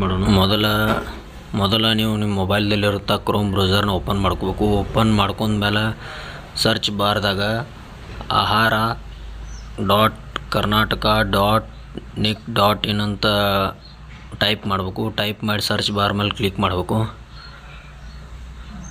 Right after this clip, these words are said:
ಸರ್ಚ್ ಬಾರ್ ಮೇಲೆ ಕ್ಲಿಕ್ ಮಾಡ್ಬೇಕು. ಇಲ್ಲಿ ಮೂ-, ಮೂಲ್ಯಾಗ ತ್ರೀ ಡಾಟ್ ಮೇಲೆ ಕ್ಲಿಕ್ ಮಾಡ್ಕೊಂಡ ಡೆಸ್ಕ್ಟಾಪ್ ಸೈಟ್ನ ಓಪನ್ ಮಾಡ್ಕೋಬೇಕು. ಓಪನ್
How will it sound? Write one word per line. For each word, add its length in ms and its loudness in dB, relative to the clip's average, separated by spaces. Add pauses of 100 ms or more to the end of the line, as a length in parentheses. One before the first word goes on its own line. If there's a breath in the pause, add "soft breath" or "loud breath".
(360)
ಸರ್ಚ್ 320 0
ಬಾರ್ 180 4
ಮೇಲೆ 160 2
ಕ್ಲಿಕ್ 260 -2
ಮಾಡ್ಬೇಕು. 380 0
ಇಲ್ಲಿ 160 2
ಮೂ-, 260 0 (100)
ಮೂಲ್ಯಾಗ 380 4
ತ್ರೀ 100 2 (100)
ಡಾಟ್ 240 2
ಮೇಲೆ 220 -2
ಕ್ಲಿಕ್ 240 -2
ಮಾಡ್ಕೊಂಡ 320 0 (960 loud breath)
ಡೆಸ್ಕ್ಟಾಪ್ 580 0 (240)
ಸೈಟ್ನ 360 0
ಓಪನ್ 240 -2
ಮಾಡ್ಕೋಬೇಕು. 420 0 (640 loud breath)
ಓಪನ್ 240 2